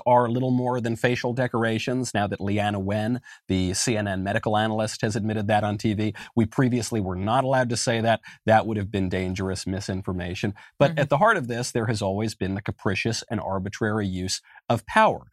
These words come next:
Speaker 1: That capricious use of power, the neurotic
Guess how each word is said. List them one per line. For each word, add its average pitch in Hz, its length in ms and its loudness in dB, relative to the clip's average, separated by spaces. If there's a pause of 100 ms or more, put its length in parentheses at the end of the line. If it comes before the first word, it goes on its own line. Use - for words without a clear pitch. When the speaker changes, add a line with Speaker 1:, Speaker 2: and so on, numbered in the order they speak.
(260)
Speaker 1:
That 110 220 2
capricious - 560 0
use 143 240 0
of 147 140 -4
power, 92 440 2 (240)
the 104 320 2
neurotic 107 960 0